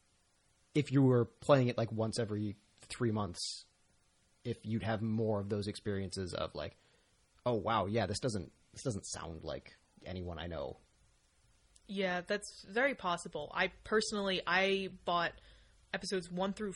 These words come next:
Speaker 2: four about a month and a half before the fifth one was scheduled for release, not realizing that the fifth one was not out yet. Just, you know, fair warning, I did not do that intentionally or anything. And then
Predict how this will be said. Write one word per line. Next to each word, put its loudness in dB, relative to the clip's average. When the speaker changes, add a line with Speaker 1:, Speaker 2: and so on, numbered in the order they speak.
Speaker 2:
four 0
about -2
a -4
month -6
and -2
a -4
half -4
before -6
the -8
fifth -8
one -6
was -8
scheduled -6
for -8
release, -4
not 4
realizing 6
that -4
the -4
fifth 0
one -4
was -10
not -4
out -2
yet. -4
Just, -6
you -2
know, -6
fair 8
warning, 2
I -2
did -2
not -2
do -6
that -6
intentionally -8
or -6
anything. -8
And 2
then 0